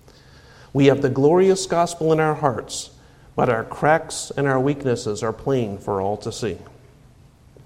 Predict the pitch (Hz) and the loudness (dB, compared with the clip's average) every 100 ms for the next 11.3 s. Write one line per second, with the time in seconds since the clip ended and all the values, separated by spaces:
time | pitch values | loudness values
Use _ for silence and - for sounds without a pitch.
0 | - - - - - - - - - 143 | -20 -20 -20 -20 -20 -20 -20 -2 2 4
1 | 147 147 190 220 208 208 170 175 170 170 | 4 8 8 8 6 4 0 0 0 0
2 | 165 151 151 - 151 151 151 147 143 143 | 2 0 -2 4 4 6 2 2 -2 2
3 | 117 113 - - - - 135 127 170 208 | 2 2 -4 -12 -16 0 2 4 4 4
4 | - 151 117 113 123 139 139 139 131 131 | 4 4 4 4 6 4 2 -2 0 -2
5 | 131 - - - - - - - - - | -4 -12 -10 -12 -14 -18 -20 -20 -20 -20
6 | - - - - - - 135 135 185 190 | -20 -20 -20 -20 -18 0 0 4 6 6
7 | 156 175 190 170 170 139 123 - 151 147 | 4 4 2 4 4 6 4 2 -2 2
8 | 143 131 - 156 170 151 143 170 165 180 | 0 2 2 2 6 6 8 4 4 2
9 | 180 - 160 151 151 139 151 147 147 131 | 2 2 -2 -2 -4 -4 -2 0 0 -2
10 | 110 110 123 - 180 185 165 120 113 - | -4 -4 -6 -4 -4 -2 -2 -2 -4 -6
11 | 90 - | -10 -14